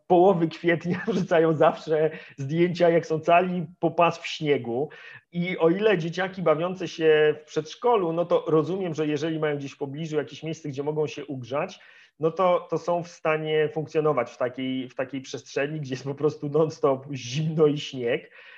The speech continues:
E, no ale kiedy myślę o szkole, o, o, o takich młodych nastolatkach, no to kurczę, naprawdę, naprawdę trudno mi sobie wyobrazić, jak szkoła, e, podstawowa do, do ósmej klasy, mm, może sobie radzić w naszym,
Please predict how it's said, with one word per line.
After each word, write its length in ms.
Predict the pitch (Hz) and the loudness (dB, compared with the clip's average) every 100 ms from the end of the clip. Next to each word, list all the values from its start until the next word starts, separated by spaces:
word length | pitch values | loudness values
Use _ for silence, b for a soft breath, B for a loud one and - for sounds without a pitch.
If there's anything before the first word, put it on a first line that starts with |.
| B | B
E, 240 | 131 139 135 160 | -2 -2 -4 -2
no 140 | 170 | 0
ale 240 | 175 180 180 | 2 2 0
kiedy 300 | 185 160 170 | -2 -2 -2
myślę 440 | 170 190 185 165 | -2 -4 0 2
o 60 | 156 | 2
szkole, 680 | - 151 123 113 131 135 | 0 0 2 2 0 -2
o, 300 | 131 127 127 | -2 -2 -2
o, 280 | 139 131 135 | -2 -2 -4
o 160 | 135 127 | -6 -4
takich 420 | 135 131 135 - | -6 -8 -16 -8
młodych 380 | 147 160 165 151 | 0 2 0 -4
nastolatkach, 960 | 143 - 147 135 117 - 120 156 - b b b - | -6 0 2 4 2 -6 -4 -4 -8 b b b -16
no 60 | 131 | -8
to 120 | 170 | -6
kurczę, 340 | 185 165 180 | -4 -4 -2
naprawdę, 680 | 175 170 302 180 156 143 143 | -2 -2 -4 0 2 2 -2
naprawdę 400 | 143 147 247 170 | -6 -4 -2 -2
trudno 260 | 143 151 139 | -2 -6 -6
mi 100 | 131 | -8
sobie 220 | 143 131 | -8 -8
wyobrazić, 560 | 123 127 123 131 131 143 | -4 -4 -2 -4 -6 -4
jak 240 | 143 - | -4 -4
szkoła, 880 | - - - 151 170 131 123 143 151 | -14 -16 -2 4 6 6 4 0 -4
e, 200 | 139 131 | -6 -6
podstawowa 640 | 131 127 135 131 110 110 | -8 -12 -6 -4 -2 -4
do, 380 | 127 131 127 120 | -2 -2 -2 -6
do 180 | 127 127 | -6 -6
ósmej 480 | - 156 165 139 131 | -4 -8 -6 -6 -6
klasy, 560 | 139 113 110 127 143 170 B B _ | -4 -6 -6 -6 -6 -6 B B _
mm, 460 | 139 147 147 147 147 147 | -12 -8 -6 -6 -8 -2
może 300 | 156 156 160 | 0 0 -2
sobie 280 | 151 147 | -2 0
radzić 340 | 131 139 147 127 | 2 0 -4 -10
w 100 | 127 | -4
naszym, 600 | 139 - 151 139 139 | -4 -4 -6 -6 -6